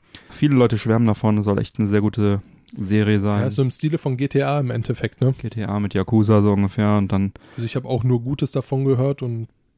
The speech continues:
Speaker 2: bin jetzt auch tatsächlich echt gewillt, mir das Spiel mal zu holen.
Speaker 1: Hm. Ja, ich hätte es ja auch auf der Gamescom zumindest angeschaut. Und die Serie, äh, ist mir sympathisch, weil sie erinnert mich auch immer so ein bisschen an Shenmue. Weil halt auch, ähm, man kann dort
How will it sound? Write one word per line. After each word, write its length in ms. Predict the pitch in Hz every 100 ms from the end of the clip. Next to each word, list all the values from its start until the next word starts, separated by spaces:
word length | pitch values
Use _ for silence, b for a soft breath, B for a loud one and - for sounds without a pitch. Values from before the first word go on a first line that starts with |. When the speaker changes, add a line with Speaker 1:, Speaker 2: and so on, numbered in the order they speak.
| _
Speaker 2:
bin 140 | 123 120
jetzt 200 | 120 -
auch 140 | 123
tatsächlich 580 | - 127 120 127 123 -
echt 160 | 131 -
gewillt, 320 | 120 123 131
mir 80 | 123
das 140 | 117
Spiel 160 | - 127
mal 120 | 117
zu 140 | - 110
holen. 300 | 131 123 139 _ _
Speaker 1:
Hm. 320 | 113 107 104 110 _ b b b b b b -
Ja, 80 | 107
ich 80 |
hätte 140 | 117 -
es 60 |
ja 60 | 107
auch 100 | 104
auf 80 | 104
der 160 | 110 104
Gamescom 500 | 107 - 110 107 101
zumindest 420 | - 107 104 101
angeschaut. 580 | 110 107 104 - 107 107 -
Und 280 | - 107 104 - 107
die 100 | 110
Serie, 480 | 110 120 117 113 107 B -
äh, 320 | - - -
ist 180 | 120 -
mir 100 | 143
sympathisch, 500 | 147 131 131 139 139 117
weil 100 | 110
sie 80 |
erinnert 200 | 117 120
mich 140 | 113 127
auch 120 | 117
immer 180 | 113 110
so 60 |
ein 60 | 113
bisschen 200 | 117 110
an 80 | 107
Shenmue. 520 | - 107 110 139 143 - b b b b -
Weil 200 | 113 107
halt 180 | 107 -
auch, 320 | 107 104 -
ähm, 380 | 104 104 104 104
man 140 | 101
kann 160 | - 104
dort 200 | 104